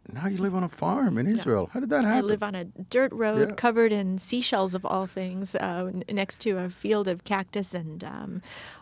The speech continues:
Speaker 2: olive trees and clementine trees, and it's, it's, and wheat, and it's, it's magnificent. And, but that's only half the week, so it gets even more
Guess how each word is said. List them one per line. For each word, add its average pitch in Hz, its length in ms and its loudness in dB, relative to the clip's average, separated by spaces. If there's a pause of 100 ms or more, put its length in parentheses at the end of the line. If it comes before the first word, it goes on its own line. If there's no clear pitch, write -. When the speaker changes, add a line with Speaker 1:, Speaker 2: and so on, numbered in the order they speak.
(240)
Speaker 2:
olive 220 320 4
trees 190 440 2
and 170 120 -4
clementine 180 760 -4 (180)
trees, 185 400 0
and - 100 -8
it's, - 240 -12
it's, 220 200 -4
and 180 280 -2
wheat, 202 300 -2
and 180 140 -4
it's, 175 200 -8
it's - 280 -6
magnificent. 175 580 -4
And, 202 240 -2
but 190 140 -2
that's 269 200 2
only 269 200 4
half 247 240 -2
the 208 100 -2
week, 185 260 -6
so 190 140 0
it 196 60 -6
gets 233 180 -4
even 226 200 0
more 247 280 4